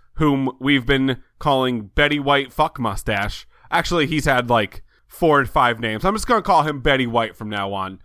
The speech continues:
or Satotes. Satotes also lends itself to Totes Cool, Totes Dope, just the abbreviation for totally. So that's also a good name. I don't know, I'm back and forth on this one. We'll see how it develops.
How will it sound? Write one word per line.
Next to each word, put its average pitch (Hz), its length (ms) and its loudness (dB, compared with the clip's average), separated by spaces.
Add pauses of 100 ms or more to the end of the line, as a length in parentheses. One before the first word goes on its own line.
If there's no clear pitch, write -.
(220)
or 151 80 2
Satotes. 127 800 -2 (100)
Satotes 240 800 0
also 175 280 0
lends 170 300 -2
itself 180 440 0
to 127 280 0 (320)
Totes 170 380 -2
Cool, 175 760 0 (520)
Totes 151 360 -2
Dope, 160 680 0
just - 240 -2
the 143 380 2 (280)
abbreviation 156 680 2
for 135 140 -2
totally. 151 720 0 (220)
So 180 160 -8
that's 202 160 -2
also 139 420 -2
a 165 60 0
good 165 240 -4
name. 175 400 -4 (580)
I 123 140 0
don't 107 100 2
know, 104 140 0
I'm 107 80 -2
back 117 220 0
and 101 120 -12
forth 107 240 -2
on 95 120 -10
this 92 200 -12
one. 92 220 -14 (280)
We'll 156 260 2
see 196 180 0
how 170 140 4
it 143 60 -4
develops. 104 500 -10